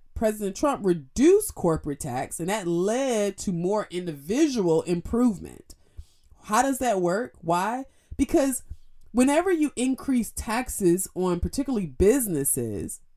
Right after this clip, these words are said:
you find yourself in a situation where that amount of money needs to be made up. So the companies typically cut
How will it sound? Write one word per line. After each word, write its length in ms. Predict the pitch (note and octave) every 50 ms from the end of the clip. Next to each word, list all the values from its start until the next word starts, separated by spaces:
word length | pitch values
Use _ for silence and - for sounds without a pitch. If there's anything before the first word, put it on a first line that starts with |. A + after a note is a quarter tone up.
| - _ _ _ _ - _ _ _ _ - _ _ - - _ _ _ _ _ _ _ _
you 420 | - F#3+ F#3+ A#3 C#4 D4 C#4+ C#4 C4+
find 400 | - - D#4 C#4+ D4 E4 E4+ E4+
yourself 440 | E4 D#4 D4 - - C4 B3+ B3
in 80 | A#3+ A3+
a 40 | A3+
situation 720 | - - B3+ - - A#3 G#3+ G#3+ A#3 B3 C4+ - - B3
where 120 | A3 G3+ G3
that 280 | G3 G3+ F#3 D3 C3
amount 400 | C#3+ E3 D#3+ E3+ G3 G#3+ A#3+ B3
of 80 | A3+ G3
money 360 | F3+ F3+ F3+ F#3+ G#3+ A3+ A3+
needs 300 | G#3 F3+ F3+ F#3 F3+ -
to 80 | - G3
be 280 | E3 F#3 F3 E3+ E3 C3
made 280 | G#2+ E3+ F3+ F3+ E3 D#3+
up. 360 | G3 - C#3+ - - - - - - - - - - - - _ -
So 640 | _ - - - C#4 B3+ A#3+ A3+ A3 G#3 G#3 G#3 G3+ _ _ _ _ _ _
the 80 | G#3 G3
companies 560 | - - - C#4+ D4 - B3+ B3 A#3+ A3 -
typically 400 | - D4 C#4 C4 A#3 B3 A3 G3+
cut 500 | - - - - D4+ C4+ A3+ A3 G#3